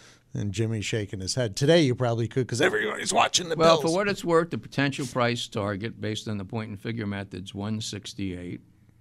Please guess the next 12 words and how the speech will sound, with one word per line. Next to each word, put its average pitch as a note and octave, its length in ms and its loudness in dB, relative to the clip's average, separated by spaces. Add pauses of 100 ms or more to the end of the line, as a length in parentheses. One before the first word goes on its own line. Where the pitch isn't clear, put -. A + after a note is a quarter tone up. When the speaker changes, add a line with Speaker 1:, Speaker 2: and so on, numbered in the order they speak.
(460)
Speaker 2:
So - 160 -6
that's A2 240 -4
nice. F#2+ 520 -6
Speaker 1:
Well-run A#2 520 0
Speaker 2:
And B2+ 160 0
it B2 40 0
should F3 200 2
Speaker 1:
company. E3+ 80 8
Speaker 2:
have D#3+ 100 2
very D#3 720 2
good D3 340 0
support, C3 680 0